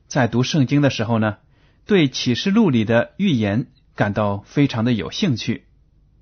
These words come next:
好了，我们今天呢，就来看一下旧约圣经中非常重要的一本书和其中的一些预言。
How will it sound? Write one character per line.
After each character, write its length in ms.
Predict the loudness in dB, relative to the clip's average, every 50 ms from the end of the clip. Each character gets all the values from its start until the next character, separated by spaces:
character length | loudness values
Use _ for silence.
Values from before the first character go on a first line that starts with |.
| _ _ _ _ _ _ _ _ _
好 160 | -6 -2 0
了， 280 | 0 0 -2 -4 _ _ _ _ _ _ _ _ _
我 120 | -2 0 2
们 160 | 2 2 2
今 160 | 2 0 0
天 180 | 2 2 2 4
呢， 200 | 4 2 2 0 _ _ _ _ _ _ _ _
就 140 | 0 2 2
来 140 | 2 2
看 240 | 0 0 2 2 2
一 20 | 2
下 340 | 2 0 0 0 -2 -8 _ _ _ _ _ _ _ -4
旧 240 | 2 4 4 6
约 160 | 6 4 4 2
圣 240 | 2 2 2 2
经 180 | 4 2 2 2
中 320 | 4 2 2 2 0 -4 _ _ _ _
非 280 | -4 0 0 0 0
常 280 | 0 0 -2 -2 -2 0
重 200 | 0 2 4 4
要 120 | 4 2 0
的 120 | 0 -2
一 140 | -2 -2 -2
本 180 | -4 -4 -8
书 400 | -8 -8 -6 -4 -4 -4 -6 _ _ _ _ _ _ _ _
和 220 | -6 -4 -2 -2
其 200 | -2 -2 -4 -2
中 160 | 0 2 2
的 120 | 2 2 0
一 80 | -2
些 240 | -2 -4 -4 -4 -2
预 100 | 0 0
言。 360 | 0 0 -2 -4 -6 -6 -10